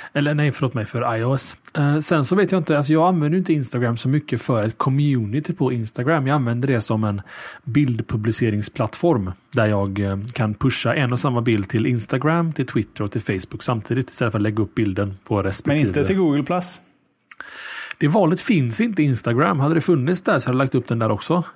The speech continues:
Speaker 1: F K S.
Speaker 2: Okej, och då,
Speaker 1: Fast
Speaker 2: då
Speaker 1: å andra
Speaker 2: räcker det
Speaker 1: sidan
Speaker 2: inte att Snapseed, eh, har stöd för, för alltihop, så att säga?
Speaker 1: Nej, alltså, jag vill ju inte öppna två appar för att lägga upp en bild. Utan jag vill bara öppna en app. Och just nu är Instagram så nära jag kan. Sen är jag ju så
Speaker 2: Ja, men
Speaker 1: att
Speaker 2: det är det
Speaker 1: jag
Speaker 2: jag säger. Om Snapseed kan göra allt,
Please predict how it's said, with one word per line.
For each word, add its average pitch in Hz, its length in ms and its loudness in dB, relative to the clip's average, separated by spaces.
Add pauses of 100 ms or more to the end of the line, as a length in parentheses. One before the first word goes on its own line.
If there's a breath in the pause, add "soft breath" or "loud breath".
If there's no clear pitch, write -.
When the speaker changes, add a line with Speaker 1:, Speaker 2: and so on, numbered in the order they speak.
Speaker 1:
F 143 220 -2
K 85 200 -2
S. - 160 -6 (1080)
Speaker 2:
Okej, 156 220 -2 (240)
och 143 80 0
då, 131 40 4
Speaker 1:
Fast 139 140 6
Speaker 2:
då - 40 4
Speaker 1:
å - 20 6
andra 202 100 6
Speaker 2:
räcker 190 80 0
det - 60 4
Speaker 1:
sidan 139 100 4
Speaker 2:
inte 135 140 2
att 123 80 0
Snapseed, 123 760 2
eh, 123 80 -2
har 120 180 0
stöd 110 300 -2
för, 113 300 -2 (500)
för - 360 -6
alltihop, 117 460 -2
så - 60 -8
att - 80 -4
säga? 185 100 4
Speaker 1:
Nej, 170 60 2
alltså, 170 180 2
jag 185 120 4
vill 190 140 6
ju 214 60 6
inte 214 160 2
öppna 175 240 0
två 165 300 4
appar 165 420 2
för 139 120 0
att - 20 4
lägga 139 120 4
upp 135 120 2
en 123 200 2
bild. 120 320 2 (380 loud breath)
Utan 131 360 0
jag 135 100 2
vill 135 120 4
bara 135 220 4
öppna 143 300 0
en 147 120 2
app. 101 240 -4
Och 135 100 2
just 131 140 0
nu 139 60 2
är 127 80 2
Instagram 110 520 0
så 110 240 2
nära 107 260 4
jag 101 140 0
kan. 135 180 0 (220 loud breath)
Sen 165 200 2
är 160 140 4
jag 170 120 6
ju 180 80 6
så - 140 2
Speaker 2:
Ja, 147 40 6
men - 40 4
Speaker 1:
att 160 60 2
Speaker 2:
det 160 40 4
är 156 40 6
det 139 40 6
Speaker 1:
jag 135 60 6
Speaker 2:
jag 135 60 4
säger. 143 280 2
Om 131 240 0
Snapseed 143 520 -2
kan 156 140 0
göra 135 140 2
allt, 139 220 -4